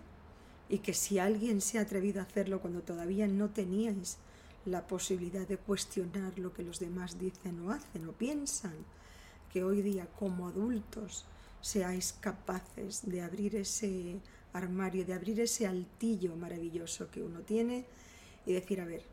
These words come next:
vamos a bajar esto y yo voy a decidir qué es lo que, lo que hay aquí". Atreveros, disfrutad y también a las personas que os,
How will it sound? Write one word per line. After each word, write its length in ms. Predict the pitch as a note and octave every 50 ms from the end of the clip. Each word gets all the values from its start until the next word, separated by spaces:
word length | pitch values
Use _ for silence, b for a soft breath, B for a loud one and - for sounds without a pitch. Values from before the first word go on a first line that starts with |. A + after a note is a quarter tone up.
| - - - - -
vamos 340 | G3+ - G#3 F#3 F#3+ - -
a 80 | G#3+
bajar 280 | G#3+ F#3 - - - -
esto 260 | - F3+ - - - -
y 140 | G3 F#3+ E3
yo 320 | F3 G#3 G#3 G#3+ A3 G#3+
voy 380 | G3+ F3 F#3 F#3 F#3+ F#3+ F3+ E3+
a 80 | E3 D#3+
decidir 480 | E3 E3 D#3+ - - D#3 E3 D#3+ D#3 - B B B B B B B B B - -
qué 140 | - G3 F3+
es 120 | E3+ - G3
lo 200 | F3 E3 D#3+ -
que, 360 | - E3+ E3 E3 A3 - - - -
lo 160 | F3+ F3 E3+
que 100 | - -
hay 120 | - -
aquí". 280 | - - - - - - - B B B B B B B B B B B B B - -
Atreveros, 840 | F#3 - - F#3 F#3 F3+ G3+ G#3+ A3+ A3 B3 B3+ C4 C4 A#3+ - -
disfrutad 960 | G3+ F3+ G3 F#3 - - - - G3 F#3+ F#3+ - A#3 A#3 A#3+ B3+ C#4 C#4+ C#4 B B B B B B B
y 140 | - G#3 G3
también 560 | G3+ A3 G3 F#3 G3 F#3 A3+ B3 C#4+ D4 C#4+
a 40 | A#3+
las 200 | G3+ G3+ - -
personas 800 | - A3+ F#3+ F3+ F#3 - - - F#3 F3+ F3 E3+ F3 G3 F3 -
que 160 | - - F3
os, 180 | F3+ F3+ -